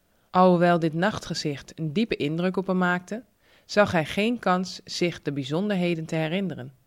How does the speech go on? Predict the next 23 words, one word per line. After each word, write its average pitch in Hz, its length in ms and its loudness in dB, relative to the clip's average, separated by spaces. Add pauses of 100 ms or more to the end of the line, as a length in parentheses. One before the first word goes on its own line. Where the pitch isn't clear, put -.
(880)
Hij 165 220 2
riep 185 240 2
zijn 147 200 -2
sterrenkijkers 175 840 -2
en 165 140 -10
tovenaars 170 720 -2 (340)
en 180 140 0
beloofde 180 440 4
hen 175 140 0
grote 202 440 0
eer 160 220 2
en 160 140 -4
rijkdom 170 520 -2 (300)
als 180 200 2
ze 185 80 0
hem 170 120 2
de 139 160 -4
droom 180 420 -2 (240)
en 208 200 2
zijn 190 260 2
betekenis 170 600 -2
konden 160 280 0
openbaren. 156 640 0